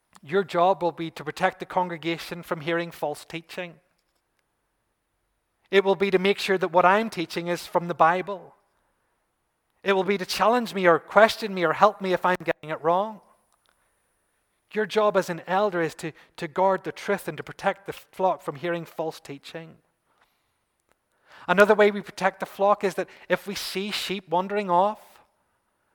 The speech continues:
then we have to go after them and try to bring them back to the Lord. That's the way elders are to protect, protect the flock. Do you remember the,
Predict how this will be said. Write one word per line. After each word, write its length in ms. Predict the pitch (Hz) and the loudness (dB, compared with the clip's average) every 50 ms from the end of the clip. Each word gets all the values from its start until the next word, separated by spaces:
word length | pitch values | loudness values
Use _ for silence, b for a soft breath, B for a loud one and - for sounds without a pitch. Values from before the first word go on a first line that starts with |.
| _ _ - | _ _ -10
then 120 | 170 175 | -8 -4
we 60 | 190 | -2
have 140 | 202 214 - | -2 -2 -2
to 80 | - 160 | -4 -4
go 160 | 190 180 180 | 0 2 2
after 300 | 202 214 196 - - 220 | 2 2 0 -2 -8 -8
them 340 | 196 214 208 202 190 165 139 139 _ _ _ _ _ _ _ _ _ _ _ _ _ _ _ _ _ _ _ _ _ _ _ _ | -6 -6 -6 -8 -10 -12 -16 -20 _ _ _ _ _ _ _ _ _ _ _ _ _ _ _ _ _ _ _ _ _ _ _ _
and 80 | 139 135 | -20 -6
try 160 | - 196 208 | -2 -2 -2
to 60 | 185 | 0
bring 200 | 160 190 190 185 | 0 -2 -2 -2
them 140 | 185 180 160 | -2 -6 -2
back 340 | - 170 175 190 - - - | 0 0 0 0 -2 -8 -16
to 80 | 170 | -10
the 100 | 156 165 | -8 -6
Lord. 440 | 156 147 151 160 175 185 190 180 170 _ - _ _ _ _ _ _ _ _ _ _ _ _ _ _ _ _ _ _ _ _ _ _ _ _ _ _ _ _ _ _ | -6 -4 -6 -6 -6 -8 -12 -14 -18 _ -20 _ _ _ _ _ _ _ _ _ _ _ _ _ _ _ _ _ _ _ _ _ _ _ _ _ _ _ _ _ _
That's 240 | 196 202 214 - - | -2 -2 -2 -2 -4
the 40 | |
way 180 | 190 185 175 165 | -2 -2 -2 0
elders 400 | 156 165 160 160 151 156 139 - | 0 0 -2 0 -2 -4 -6 -6
are 60 | 151 | -8
to 180 | 127 135 - 131 | -10 -10 -12 -16
protect, 520 | - _ - 160 151 - _ _ - - | -18 _ -6 -6 -6 -6 _ _ -20 -20
protect 320 | - - 160 160 156 - - | -10 -4 -4 -2 -2 -4 -6
the 60 | 151 | -12
flock. 320 | - - 151 147 147 - | -12 -8 -6 -6 -6 -6
Do 60 | - | -6
you 20 | 165 | -4
remember 180 | 185 202 202 196 | -4 -4 -2 -2
the, 120 | 196 151 | -4 -4